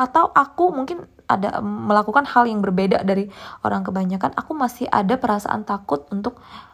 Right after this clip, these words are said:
takut untuk dikucilkan, takut untuk dibully, takut untuk dijudge. Jadi, aku masih punya perasaan itu, walaupun sebenarnya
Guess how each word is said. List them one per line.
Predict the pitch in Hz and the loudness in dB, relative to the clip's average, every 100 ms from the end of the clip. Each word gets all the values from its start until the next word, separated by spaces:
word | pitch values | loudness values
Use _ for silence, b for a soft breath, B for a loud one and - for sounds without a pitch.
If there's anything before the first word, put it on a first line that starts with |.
| B _ _ - | B _ _ -2
takut | 98 - 101 107 | -2 0 -6 -4
untuk | 185 190 | -6 -4
dikucilkan, | 180 202 - 190 269 311 - - 208 - | -6 -6 -8 -2 0 0 2 0 0 0
takut | - - 208 208 | 0 0 -4 -4
untuk | 202 202 - | -6 -6 -6
dibully, | 196 190 196 196 _ _ - 226 320 262 214 | -6 -4 -6 -12 _ _ -6 2 4 4 0
takut | 220 220 - | -2 -4 -4
untuk | 196 - | -8 -6
dijudge. | 202 262 196 202 202 - | -2 -2 0 -2 -4 -8
Jadi, | 196 247 - B B B B B - | -4 -4 -6 B B B B B -4
aku | 208 - 320 | -2 0 -2
masih | 240 208 208 214 | -2 -4 -4 -4
punya | 220 220 | -2 -2
perasaan | 220 208 185 214 | 0 0 0 -2
itu, | 262 254 | -4 -4
walaupun | 208 202 214 330 | -2 -2 -4 -8
sebenarnya | 320 202 196 220 302 302 | -8 -4 -4 -4 -8 -12